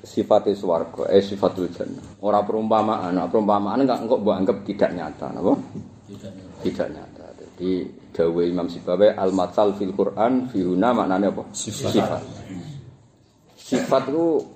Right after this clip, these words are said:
Speaker 1: kriteriane utawa fakta sing sok ben terjadi swarga allati wa'idal muttaqun. Al-mustarikatu kang, al-mustarikati kang sekutonan apa jannah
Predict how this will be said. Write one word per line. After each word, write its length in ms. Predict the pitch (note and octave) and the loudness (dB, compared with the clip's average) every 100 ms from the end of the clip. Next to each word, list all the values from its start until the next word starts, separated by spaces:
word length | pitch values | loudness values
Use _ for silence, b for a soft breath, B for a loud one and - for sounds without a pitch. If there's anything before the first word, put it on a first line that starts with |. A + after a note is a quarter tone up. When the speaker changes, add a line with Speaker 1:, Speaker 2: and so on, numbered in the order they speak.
| - | -2
Speaker 1:
kriteriane 720 | B2+ B2+ B2+ B2 A2+ F#2+ G#2 | -2 2 0 2 2 2 0
utawa 240 | G2+ A#2+ | 2 0
fakta 440 | - A2+ - A#2 A2+ | 2 -2 0 2 2
sing 200 | A#2+ - | 0 0
sok 160 | A2 | 2
ben 160 | G#2+ G#2 | 4 2
terjadi 400 | G2 - F2 G2+ | 2 4 2 0
swarga 680 | G2+ A2 G#2+ - A2+ A#2+ B2+ | 2 2 2 2 2 2 0
allati 400 | G#2+ G2+ G2 G#2 | 2 2 2 0
wa'idal 360 | G2 F#2+ F2+ F2+ | 0 2 2 2
muttaqun. 500 | F#2 - - - - - _ b b b _ | 0 -2 -4 -8 -14 -20 _ b b b _
Al-mustarikatu 880 | A2+ A#2 G#2+ A2 G#2 G2+ G2+ G2+ G2+ | 0 0 0 0 0 0 0 0 0
kang, 400 | F#2+ F#2+ F2+ - - - _ - - | 2 2 0 -4 -14 -20 _ -20 -2
al-mustarikati 960 | G#2+ A2 A2+ - G#2 G2+ G2+ F#2+ G2 | 2 2 0 2 2 2 0 0 0
kang 160 | F2+ F2+ | 0 0
sekutonan 560 | F2+ G2 F#2+ - F2 E2+ | -2 -4 -2 2 2 2
apa 240 | D#2+ - | 0 -2
jannah 320 | - F#2 G2+ | 0 2 2